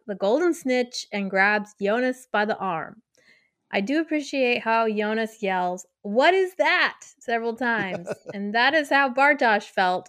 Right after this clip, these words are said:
Speaker 1: when the stranger burst in and forced them all to time travel with him. Adam and Jonas poof out, leaving a trail of golden stars.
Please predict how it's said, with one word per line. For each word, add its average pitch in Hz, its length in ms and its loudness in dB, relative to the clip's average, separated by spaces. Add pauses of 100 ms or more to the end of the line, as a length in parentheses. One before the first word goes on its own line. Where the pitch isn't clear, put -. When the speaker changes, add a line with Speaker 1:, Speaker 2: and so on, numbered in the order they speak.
Speaker 1:
when 208 300 -4
the 208 80 -2
stranger 285 520 0
burst 233 360 -2
in 196 340 -4
and 190 200 -6
forced 254 360 -2
them 285 220 0
all 233 240 2
to 262 100 0
time 226 260 0
travel 220 420 0
with 247 160 -2
him. 226 360 -4 (880)
Adam 254 320 2
and 285 80 -4
Jonas 262 320 0
poof 311 380 -2
out, 226 280 2
leaving 226 300 -2
a 214 40 -4
trail 226 420 -2
of 196 180 -8
golden 247 320 0
stars. - 800 -10